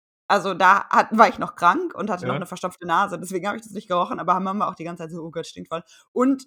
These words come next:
Speaker 1: ich war mal, sorry, dass ich das jetzt hier so oute, ähm, ich war mal bei Miri, sorry Miri,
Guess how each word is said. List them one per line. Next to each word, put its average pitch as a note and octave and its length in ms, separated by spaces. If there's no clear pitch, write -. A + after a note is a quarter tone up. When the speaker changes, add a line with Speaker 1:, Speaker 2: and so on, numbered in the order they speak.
Speaker 1:
ich - 160
war F3+ 140
mal, F3+ 320
sorry, E3 340
dass - 140
ich G3 80
das - 140
jetzt D#3+ 160
hier E3 100
so D3+ 80
oute, - 440
ähm, E3 280
ich E3+ 100
war D#3+ 80
mal E3 100
bei D3 120
Miri, F#3 340
sorry E3 240
Miri, E3+ 360